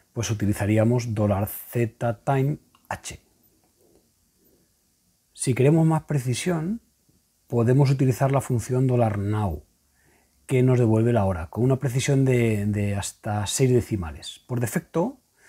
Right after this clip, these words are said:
nos da la hora en el meridiano de Greenwich. Podemos ajustar la zona horaria pasándole como parámetro los minutos de diferencia, eh, como, como argumento.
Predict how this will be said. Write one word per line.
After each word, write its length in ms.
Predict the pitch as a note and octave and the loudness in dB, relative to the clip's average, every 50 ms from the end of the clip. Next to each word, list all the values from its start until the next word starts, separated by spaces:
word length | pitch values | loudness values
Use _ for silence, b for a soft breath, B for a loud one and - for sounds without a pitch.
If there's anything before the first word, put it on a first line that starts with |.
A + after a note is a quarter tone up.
| b b b | b b b
nos 280 | - A#2+ B2 B2 B2 B2 | -2 0 2 2 4 4
da 100 | C#3+ D#3 | 4 6
la 160 | D#3+ D#3 D3 | 6 6 6
hora 200 | D3+ D#3 F3 F#3 | 6 4 4 2
en 60 | F3+ | 2
el 120 | E3+ D#3 C#3 | 2 4 4
meridiano 440 | C3 A#2 A#2 A#2+ C3 C#3+ D#3 D#3 | 2 4 4 4 4 4 2 2
de 160 | C#3 C3 A#2+ A2 | 2 2 0 0
Greenwich. 640 | A#2 B2+ C3+ C3 A#2 G2+ F2 - - - - - _ _ _ _ _ b b b b b b b b b b b b b b _ _ | 2 2 2 2 2 2 0 -4 -8 -14 -20 -20 _ _ _ _ _ b b b b b b b b b b b b b b _ _
Podemos 360 | - A#2+ A#2 B2+ D3 D#3 D3+ | -4 0 2 2 4 4 2
ajustar 480 | E3 D3 - C3 - - - D#3 C#3+ B2 | 2 0 0 -4 -4 -2 0 0 0 2
la 160 | A2+ G#2+ G#2 | 0 0 -2
zona 240 | - - D3 C#3 C3+ | -2 -4 -2 -2 0
horaria 380 | C3+ D3+ E3 D#3+ C3+ C#3 D#3+ E3+ | 2 2 2 2 2 0 -2 -2
pasándole 440 | - - - B2 B2 B2+ C3+ C#3+ | -4 -6 -4 -2 -2 0 0 0
como 220 | C3+ C3+ C3+ C3 C3 | 0 0 -2 -2 0
parámetro 500 | C3 B2+ C3+ C#3 C#3 C3 - C3+ D3 D#3+ | 0 0 0 0 0 -2 -4 -4 -4 -2
los 160 | C#3 A#2+ G#2 | -2 -2 0
minutos 380 | G#2 A2 A#2 B2 B2 C#3+ C3 B2+ | 0 2 0 0 0 -2 -2 0
de 100 | B2+ B2 | 0 0
diferencia, 800 | A#2+ A2 - - A2 A#2+ C3 C3 - - - A2+ B2+ C#3+ E3+ - _ b b b b b b b b b - | 0 -2 -4 -4 -2 0 0 0 -2 -4 -6 -8 -8 -8 -10 -14 _ b b b b b b b b b -10
eh, 720 | A2 A2 G#2+ G#2 G2+ G2 F#2+ F#2 F2+ F2+ F2+ F2+ F#2 F2+ E2 | -6 -4 -2 0 0 -2 -2 -4 -4 -6 -6 -8 -8 -8 -8
como, 440 | - F#2+ F#2 G2 F#2+ F#2+ F#2 F#2 F#2 - | -6 -4 -2 0 0 0 0 -2 -2 -2
como 200 | - G2+ G2+ F#2+ | -2 0 0 0
argumento. 540 | G2 F#2 F#2 F#2 F#2 F2+ E2+ - - _ | 0 -2 -2 -2 -2 -4 -4 -8 -12 _